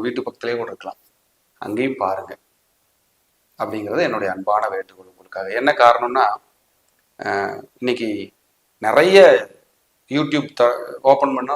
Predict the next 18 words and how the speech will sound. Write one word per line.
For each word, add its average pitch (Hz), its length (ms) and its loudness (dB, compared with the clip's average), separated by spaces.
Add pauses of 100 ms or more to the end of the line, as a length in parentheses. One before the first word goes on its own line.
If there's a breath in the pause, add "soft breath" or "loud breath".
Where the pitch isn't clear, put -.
(120)
பெரிய - 220 -10
ஜோதிடம் 151 440 2
சார்ந்த 135 280 2
கருத்துக்களை 120 460 -4
நிறைய 110 320 -8
வந்துகிட்டு 117 340 -12
இருக்கு. - 160 -20 (720 loud breath)
கன்ஃபியூஸ் 196 460 0
ஆகுது, 120 280 2
"சார், 120 240 4
அதுவா 127 300 2
இதுவா, 117 360 0
ஒருத்தர் 113 280 -6
ராகு 123 280 6
நல்லா 120 200 2
இருக்குங்கிறாரு, 117 440 -2
ஒருத்தர் 107 260 -14
ராகு 139 220 0